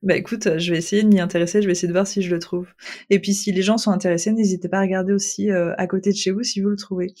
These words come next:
Alors, petite question, du coup, Julie. Euh, toi qui es si spécialisée dans le domaine de la mort et de l'après-mort, euh, quel conseil tu pourrais donner, euh, à des personnes qui, qui sont peut-être en train de vivre justement aujourd'hui, euh, un deuil ?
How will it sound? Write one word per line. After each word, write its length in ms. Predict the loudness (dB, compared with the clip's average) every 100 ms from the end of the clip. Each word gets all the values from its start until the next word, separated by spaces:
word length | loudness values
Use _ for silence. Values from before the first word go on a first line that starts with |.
| -20 -18 -16 0
Alors, 200 | 0 0
petite 280 | -4 -4 _
question, 380 | -2 -2 -2 -2
du 180 | -2
coup, 180 | -4 -4
Julie. 480 | 0 0 0 -2 -6 _ -20 -20 -20 -2
Euh, 140 | 0
toi 180 | 2 0
qui 160 | 2 0
es 60 |
si 240 | 0 -2 -8
spécialisée 580 | -6 -4 0 0 0 0
dans 140 | 0
le 80 | 0
domaine 320 | 0 0 0
de 80 | 0
la 140 | 0
mort 300 | 0 -2 -6 -6
et 140 | -2
de 80 | 0
l'après-mort, 640 | 0 -4 0 2 2 -2 -6 -4
euh, 180 | -2 -2 -4 -4 -6 -8
quel 180 | -6 -6
conseil 380 | -2 -2 0 -4
tu 140 | -4
pourrais 240 | -4 -2 0
donner, 520 | 2 4 4 2 -2 -6
euh, 160 | -4 -4
à 120 | -2
des 120 | -2
personnes 580 | -2 -4 -2 0 2 0
qui, 340 | -4 -14 -14
qui 160 | -14 -10
sont 140 | -8
peut-être 240 | -4 -4 -4
en 80 |
train 160 | -4 -4
de 60 | -2
vivre 200 | -2 -2
justement 400 | -6 -6 -4 -2
aujourd'hui, 500 | -2 -2 -2 0 0
euh, 140 | 0 -2
un 120 | -2
deuil ? 460 | 0 2 2 0